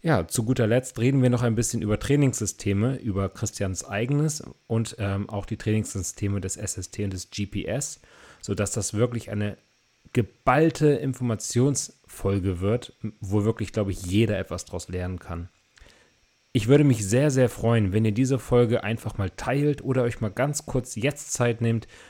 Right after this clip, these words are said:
meinen Podcast ehrlich zu bewerten. Und wenn euch dieses Format gefällt, dann lasst doch einfach ein bisschen Liebe da. Folgt mir auf Instagram,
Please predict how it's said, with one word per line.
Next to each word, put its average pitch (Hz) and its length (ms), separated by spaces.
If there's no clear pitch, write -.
meinen 101 220
Podcast - 560
ehrlich 113 360
zu 101 140
bewerten. 98 540
Und 113 320
wenn 160 160
euch 196 100
dieses 123 360
Format 113 400
gefällt, 101 500
dann 120 260
lasst 143 240
doch 117 100
einfach 117 220
ein 104 160
bisschen 95 300
Liebe 95 220
da. 95 120
Folgt 127 320
mir 120 100
auf - 100
Instagram, 110 640